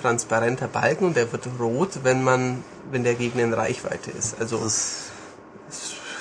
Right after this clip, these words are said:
Speaker 2: das hab ich bisher bei keinem Beat'em Up
Speaker 1: Eben,
Speaker 2: vermisst.
Speaker 1: eben. Äh, kein,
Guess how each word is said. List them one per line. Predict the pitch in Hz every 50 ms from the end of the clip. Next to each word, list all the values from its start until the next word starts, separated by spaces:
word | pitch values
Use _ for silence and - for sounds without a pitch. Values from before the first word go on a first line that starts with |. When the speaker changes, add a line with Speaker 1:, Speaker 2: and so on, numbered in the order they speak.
| - -
Speaker 2:
das | - 113 107 - 110
hab | 101 113 110 - 110 113 117
ich | 123 117
bisher | 117 120 113 - 117 113
bei | 107 110 107
keinem | 107 - 123 117 123 131 123
Beat'em | 117 123 120 123 120 110
Up | 110 110
Speaker 1:
Eben, | - - 156 117
Speaker 2:
vermisst. | 113 113 - - - - - - - - - -
Speaker 1:
eben. | - 139 139 123 120 113 - -
Äh, | - 151 160 147
kein, | 135 151 170 175 180 185 165